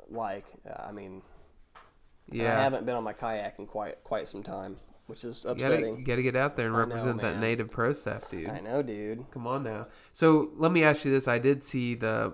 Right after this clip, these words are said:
Speaker 2: your most recent video about those Guggen Nadelin, Nadelin,
Speaker 1: Nadelin Reds?
Speaker 2: Rattling
Speaker 1: <laughs>
Speaker 2: Neds.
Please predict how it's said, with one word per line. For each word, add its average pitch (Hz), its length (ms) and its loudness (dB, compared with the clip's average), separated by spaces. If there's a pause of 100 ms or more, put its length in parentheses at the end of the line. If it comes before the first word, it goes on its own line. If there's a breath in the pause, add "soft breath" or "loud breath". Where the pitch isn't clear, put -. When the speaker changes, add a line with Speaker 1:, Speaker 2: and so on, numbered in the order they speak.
Speaker 2:
your 127 140 -2
most 117 240 -2
recent 120 260 -2
video 110 480 0
about 107 280 0
those 107 220 -2
Guggen 117 420 -4
Nadelin, 110 640 -2 (840)
Nadelin, 131 140 -8
Speaker 1:
Nadelin 139 360 6
Reds? 175 220 8
Speaker 2:
Rattling 131 540 8 (160)
Speaker 1:
<laughs> 120 160 -4
Speaker 2:
Neds. 123 580 2